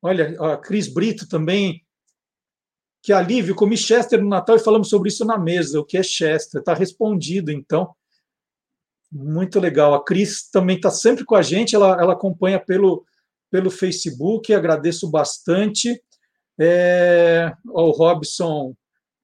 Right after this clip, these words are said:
Robson, o Guia dos Curiosos, vinte e cinco anos, tá prontinho, tá prontinho. Eu acho que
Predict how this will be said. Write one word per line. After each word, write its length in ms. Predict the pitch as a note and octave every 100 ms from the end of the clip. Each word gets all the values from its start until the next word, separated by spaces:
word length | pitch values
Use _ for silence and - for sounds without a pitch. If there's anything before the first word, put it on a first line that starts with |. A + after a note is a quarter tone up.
| _
Robson, 680 | - G#3 A3 - B3+ A#3 F3+
o 440 | F3 F#3+ F#3+ F3+ D#3+
Guia 160 | A3
dos 120 | D4+
Curiosos, 360 | - B3+ A#3 E3
vinte 140 | A3
e 40 | -
cinco 220 | A#3+ A#3+
anos, 120 | C4
tá 140 | - A#3+
prontinho, 1200 | - C4+ F4+ F4 - C4 D4+ D4 B3 A3 E3 B2+ _ _ _ _
tá 140 | G#3
prontinho. 840 | G#3+ B3 C#4 A3 - A3+ C4 C4 -
Eu 160 | G3+ G#3+
acho 180 | A3
que 320 | - A#3 F#3+